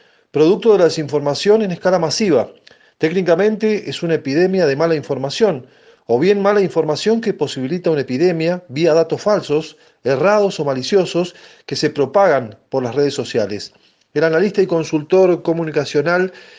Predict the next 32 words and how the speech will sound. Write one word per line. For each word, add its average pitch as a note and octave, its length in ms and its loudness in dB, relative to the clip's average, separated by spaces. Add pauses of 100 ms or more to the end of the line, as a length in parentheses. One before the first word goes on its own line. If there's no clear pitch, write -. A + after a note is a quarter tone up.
(160)
explica E3+ 500 0
que D#3+ 100 0
la D3 120 4
Organización D3 560 -2
Mundial F3+ 320 0
de F3 80 2
la D#3 80 0
Salud D#3 400 0 (320)
sostiene D#3+ 480 -4
que C#3+ 200 0
el C3+ 100 -2
nivel F3 260 2
de F#3 80 0
estigma D#3 420 -4
asociado D#3 540 0
con B2+ 120 -6
el A#2+ 100 -10
covid D3 280 -2
diecinueve C3+ 560 0 (360)
se - 180 0
basa A3 440 2
en D3+ 160 -4
tres F#3+ 160 -2
factores G#2 800 -4 (120)
principales. D#3 920 -4
Es - 180 -10
una F3+ 140 -2
enfermedad E3+ 720 0
nueva F3+ 540 2
para C#3+ 120 -2
la B2+ 140 0
cual D#3+ 420 0